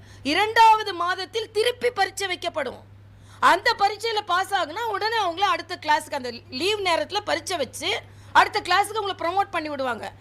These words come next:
எந்த தமிழக மாணவரும் மாணவியும் ரெண்டு மாசம் சிறப்பு பயிற்சிக்கு பின்பு ஃபெயில் ஆக மாட்டாங்க.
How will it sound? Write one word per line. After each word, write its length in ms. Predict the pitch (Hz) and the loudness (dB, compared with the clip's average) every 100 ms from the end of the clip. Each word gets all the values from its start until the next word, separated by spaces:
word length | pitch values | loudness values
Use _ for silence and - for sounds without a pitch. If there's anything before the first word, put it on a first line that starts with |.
| - - | -20 -14
எந்த 420 | - 285 370 440 466 | 0 2 2 2 2
தமிழக 440 | 392 392 403 359 | 2 2 0 0
மாணவரும் 840 | 294 302 311 254 214 247 330 311 | -2 -2 -2 -4 -6 -4 -4 -4
மாணவியும் 680 | 285 311 302 247 220 302 339 - - - | -2 0 -2 -4 -2 -2 -2 -8 -10 0
ரெண்டு 320 | - 427 453 | 0 2 2
மாசம் 340 | 403 392 403 | 2 0 -4
சிறப்பு 340 | - 370 381 403 | -4 -4 -4 -2
பயிற்சிக்கு 460 | 330 339 330 285 | -2 -2 -8 -8
பின்பு 220 | 277 302 - | -8 -10 -2
ஃபெயில் 200 | 302 320 | 0 6
ஆக 340 | 311 240 226 | 4 4 -4
மாட்டாங்க. 240 | 226 - | -6 -8